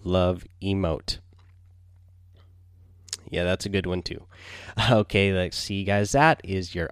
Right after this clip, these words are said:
item shop for today. Let's see here. Don't forget to use the creator code Mike Daddy, M M M I K E D A D D Y, because it'll be su-, supporting the show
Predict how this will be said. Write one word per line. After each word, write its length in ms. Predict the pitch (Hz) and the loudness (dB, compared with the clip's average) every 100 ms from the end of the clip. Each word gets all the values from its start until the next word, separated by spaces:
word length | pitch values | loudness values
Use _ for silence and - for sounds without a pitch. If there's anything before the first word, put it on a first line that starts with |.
| - | -4
item 340 | 110 117 120 | 0 0 0
shop 360 | 113 - 104 - | -2 -2 -2 -2
for 440 | - - 127 120 | -6 -2 4 6
today. 1300 | 117 - 92 82 - 104 123 98 82 87 107 160 190 - - - - - - | 4 -2 -4 -6 -2 4 6 6 2 -2 0 2 0 -4 -18 -20 -20 -18 -10
Let's 380 | 90 90 87 - | -4 -2 -2 -6
see 440 | - 95 101 95 | -6 -6 -4 -4
here. 840 | 87 113 120 120 123 123 127 123 123 | -4 0 2 4 4 4 4 4 2
Don't 320 | 101 104 - | 0 -2 -2
forget 320 | 104 101 117 | -6 -2 -4
to 100 | - | -4
use 340 | 90 117 123 - | -2 0 2 2
the 120 | 92 - - - | -2 -2 -20 -10
creator 420 | - 107 123 123 | -4 0 2 2
code 320 | - 117 120 | 4 4 4
Mike 300 | 95 113 131 | 4 0 2
Daddy, 400 | 104 98 87 85 | 2 2 0 -2
M 160 | 107 117 | 0 2
M 180 | 113 110 | 2 2
M 300 | 120 117 80 | 2 0 -2
I 220 | - 110 | -2 -2
K 220 | 113 117 | 0 0
E 320 | 120 110 123 107 | 0 0 -2 0
D 240 | 110 98 | 0 2
A 180 | 104 113 | 2 0
D 220 | 107 110 | 0 0
D 180 | 113 107 | 0 0
Y, 480 | 87 92 107 127 143 | 0 2 4 4 2
because 340 | 95 92 92 | 0 -2 2
it'll 200 | 101 95 | 2 2
be 120 | 101 | 0
su-, 300 | 101 - 82 - | -2 -2 -4 -6
supporting 800 | - 101 - 95 127 147 156 151 - - - 101 | 0 0 0 2 4 4 4 2 -2 -14 -16 -6
the 340 | 98 87 85 | -2 0 -2
show 540 | 80 - 107 165 190 | -2 2 4 6 4